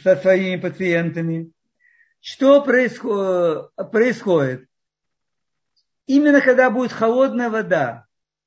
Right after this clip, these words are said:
время нахождения ног в этой воде, оно будет сокращаться, в смысле, сокра-, время до появления теплового ощущения. Поэтому,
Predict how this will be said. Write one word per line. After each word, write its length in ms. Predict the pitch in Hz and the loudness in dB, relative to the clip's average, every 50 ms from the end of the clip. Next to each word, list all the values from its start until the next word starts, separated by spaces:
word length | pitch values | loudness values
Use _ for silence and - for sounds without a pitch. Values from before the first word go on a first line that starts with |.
| _ - | _ -14
время 460 | 226 143 165 208 254 285 285 262 262 | -8 -4 -2 0 2 4 4 4 2
нахождения 1120 | 240 233 - - 220 220 196 170 165 196 247 247 233 220 202 185 170 160 147 139 131 135 _ _ _ _ _ _ _ - | 2 0 -2 -2 -2 -2 -2 -4 -6 -4 -4 -2 -2 -2 -2 -2 -2 -2 -2 -2 -4 -8 _ _ _ _ _ _ _ -4
ног 480 | 185 196 214 247 269 277 277 - - - _ _ _ _ _ _ _ _ _ _ _ _ _ _ _ | 0 2 4 4 4 2 2 -2 -8 -18 _ _ _ _ _ _ _ _ _ _ _ _ _ _ _
в 100 | - 165 | -2 0
этой 240 | 220 240 233 226 214 | 0 2 2 2 2
воде, 640 | 196 202 202 170 143 156 147 135 120 113 - - _ _ _ | 2 2 0 0 0 0 -2 -2 -2 -4 -8 -14 _ _ _
оно 280 | - 170 180 202 240 240 | -6 -2 0 0 0 0
будет 240 | 202 214 254 233 226 | 0 -2 -2 -2 -2
сокращаться, 920 | - 233 - 220 214 220 214 - - 269 269 269 262 262 - 220 180 - | -4 -4 -2 0 -2 -2 -2 -2 -2 0 0 0 0 -2 -4 -6 -6 -6
в 40 | - | -8
смысле, 540 | - 202 233 220 - 233 190 151 - - _ _ _ | -6 -4 -4 -2 -2 -2 -2 -2 -4 -10 _ _ _
сокра-, 300 | - 214 - 214 247 - | -6 -4 -4 -4 -4 -4
время 380 | 190 160 208 262 277 247 240 220 | -4 -2 0 2 2 2 2 0
до 160 | 175 214 - | 0 0 0
появления 1120 | 214 214 208 208 214 208 185 185 202 220 247 269 277 247 233 202 170 156 147 139 143 - _ _ _ _ _ | 2 2 2 4 2 2 0 -4 -4 0 2 2 2 2 0 -2 -2 -4 -4 -6 -8 -12 _ _ _ _ _
теплового 840 | - 247 - - 208 214 220 214 185 196 214 226 226 226 226 226 233 | -4 -4 -2 0 0 2 2 2 2 2 2 4 4 2 2 0 -2
ощущения. 1200 | - 214 190 165 - - - 208 175 - - - - 175 156 139 131 123 131 143 127 127 127 - _ _ _ _ _ _ _ _ _ _ _ _ _ _ _ _ _ _ _ _ _ | -2 -4 -4 -4 -6 -10 -10 -10 -10 -10 -12 -8 -4 -2 -2 -2 -2 -4 -6 -8 -10 -12 -16 -20 _ _ _ _ _ _ _ _ _ _ _ _ _ _ _ _ _ _ _ _ _
Поэтому, 840 | - 202 233 240 240 233 233 220 196 180 160 143 131 127 - _ | 2 4 4 4 4 4 2 2 2 0 0 -2 -4 -6 -10 _